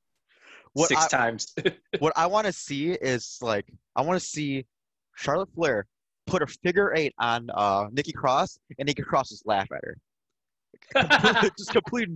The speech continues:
Speaker 1: no sell it, and just get, like, just gra-, get right out of it. That's how you know the dis-, the dis-, disrespect is real. <laughs>
Speaker 2: Oh my goodness.
Speaker 1: But right
Speaker 2: She's
Speaker 1: now,
Speaker 2: got
Speaker 1: oh, go ahead.
Speaker 2: I was gonna say she's gonna Austin Aries. <laughs> She's
Speaker 1: Yep.
Speaker 2: gonna Austin Aries her, uh, Sh-,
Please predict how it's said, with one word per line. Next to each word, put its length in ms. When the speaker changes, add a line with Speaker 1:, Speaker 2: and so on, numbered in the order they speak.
Speaker 1:
no 140
sell 340
it, 120
and 100
just 220
get, 260
like, 160
just 220
gra-, 180
get 160
right 200
out 160
of 80
it. 100
That's 240
how 60
you 80
know 140
the 100
dis-, 220
the 80
dis-, 160
disrespect 460
is 120
real. 360
<laughs> 80
Speaker 2:
Oh 560
my 400
goodness. 760
Speaker 1:
But 200
right 100
Speaker 2:
She's 100
Speaker 1:
now, 200
Speaker 2:
got 100
Speaker 1:
oh, 80
go 100
ahead. 200
Speaker 2:
I 40
was 100
gonna 100
say 140
she's 200
gonna 140
Austin 440
Aries. 500
<laughs> 60
She's 160
Speaker 1:
Yep. 100
Speaker 2:
gonna 100
Austin 240
Aries 440
her, 120
uh, 120
Sh-, 220